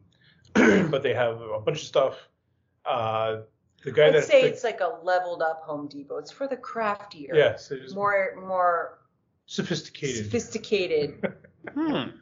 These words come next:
Speaker 1: So, first of all, uh, I went and picked up this aluminum, uh,
Speaker 2: It's a giant ass clamp.
Speaker 1: clamp, which is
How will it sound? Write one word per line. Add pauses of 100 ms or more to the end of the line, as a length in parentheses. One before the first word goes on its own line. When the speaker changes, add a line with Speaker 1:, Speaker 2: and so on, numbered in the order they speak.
(760)
Speaker 1:
So,
first
of
all,
uh,
I
went
and
picked
up (160)
this
aluminum, (260)
uh, (140)
Speaker 2:
It's
a
giant
ass
clamp.
Speaker 1:
clamp,
which
is